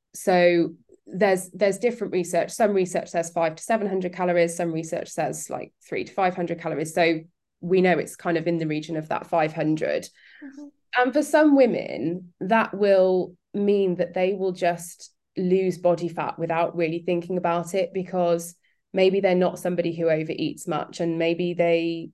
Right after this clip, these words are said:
Speaker 1: are quite active. But we know for lots of women that's not the case. So it is safe to go into a calorie deficit and start around the eighteen hundred mark and then adjust as you need to.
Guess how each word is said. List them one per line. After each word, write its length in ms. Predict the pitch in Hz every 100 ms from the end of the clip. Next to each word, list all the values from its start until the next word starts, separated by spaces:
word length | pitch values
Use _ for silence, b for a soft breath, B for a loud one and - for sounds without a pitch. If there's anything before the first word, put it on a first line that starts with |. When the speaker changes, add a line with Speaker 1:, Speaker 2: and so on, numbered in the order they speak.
| -
Speaker 1:
are 200 | 175 175
quite 260 | 170 170 -
active. 640 | 139 - - - - - b b b b _
But 180 | - -
we 120 | 208
know 160 | 196 185
for 120 | 185
lots 280 | 208 - -
of 100 | 185
women 280 | 160 156 156
that's 280 | 160 - 175
not 180 | -
the 80 | -
case. 560 | - 170 175 226 - - _ _ _
So 580 | - 220 190 190 202 - - _ -
it 160 | 226
is 200 | 220 233
safe 280 | 190 165 165
to 500 | - 170 156 143 147 _
go 180 | 185 160
into 220 | 156 165
a 40 | 160
calorie 280 | 170 160 160
deficit 560 | 156 156 - 107 98 -
and 240 | 180 180 -
start 420 | - - 208 220 214
around 280 | 190 175
the 100 | 170
eighteen 340 | 170 165 180 160
hundred 360 | 165 165 160
mark 400 | 160 107 - - -
and 200 | 185 180
then 460 | 180 175 175 175 175 _ -
adjust 580 | 180 175 190 190 - -
as 280 | 180 165 180
you 120 | 170
need 300 | 165 165 165
to. 440 | 170 92 87 170